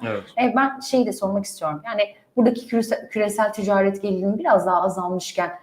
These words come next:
Speaker 2: e, pozitife dönebilecek diğer sektör desteklenecek mi
Speaker 1: Var,
Speaker 2: olabilir?
Speaker 1: var. İçeride,
Speaker 2: Hı hı.
Speaker 1: e, şu anda aslında bence itici güç olarak bizi,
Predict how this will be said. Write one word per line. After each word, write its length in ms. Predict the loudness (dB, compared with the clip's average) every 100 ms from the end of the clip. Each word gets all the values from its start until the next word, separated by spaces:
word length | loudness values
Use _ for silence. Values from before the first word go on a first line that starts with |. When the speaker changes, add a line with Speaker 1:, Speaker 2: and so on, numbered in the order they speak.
| _ -4
Speaker 2:
e, 160 | -4 4
pozitife 440 | 2 2 -2 2
dönebilecek 580 | 4 4 2 0 -2 -2
diğer 200 | 0 0
sektör 640 | -2 -8 2 2 0 -6 -4
desteklenecek 680 | -4 -4 -4 -2 0 6
mi 60 | 10
Speaker 1:
Var, 120 | 10
Speaker 2:
olabilir? 320 | 8 4 8
Speaker 1:
var. 200 | 10 10
İçeride, 460 | 6 6 6 8 8
Speaker 2:
Hı 80 | 8
hı. 200 | 8 4
Speaker 1:
e, 140 | 4
şu 180 | 6 6
anda 260 | 8 6
aslında 440 | 6 4 2 2 4
bence 320 | 4 4 -2
itici 340 | -4 -6 -2
güç 180 | 0 2
olarak 360 | 4 4 2 -4
bizi, 380 | -2 -2 -2